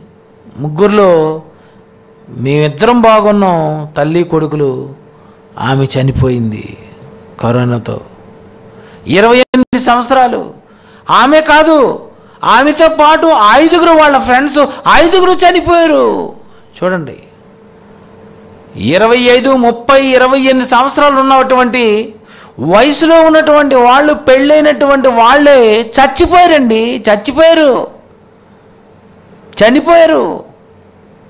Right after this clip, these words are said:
కానీ నువ్వు బ్రతికావు అంటే నువ్వేం చెప్పాలి? వందనాలు చెప్పాలా?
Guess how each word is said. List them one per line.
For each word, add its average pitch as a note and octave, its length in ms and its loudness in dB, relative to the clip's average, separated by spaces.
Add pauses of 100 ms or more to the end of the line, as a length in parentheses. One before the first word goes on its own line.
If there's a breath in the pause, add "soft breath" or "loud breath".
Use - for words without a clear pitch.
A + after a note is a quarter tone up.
(840)
కానీ E3+ 320 -2
నువ్వు E3+ 180 0
బ్రతికావు F#3 540 0
అంటే F3+ 180 -2
నువ్వేం F3+ 440 -2
చెప్పాలి? B3 600 -4 (1120)
వందనాలు D#3+ 400 -4
చెప్పాలా? E3 340 -6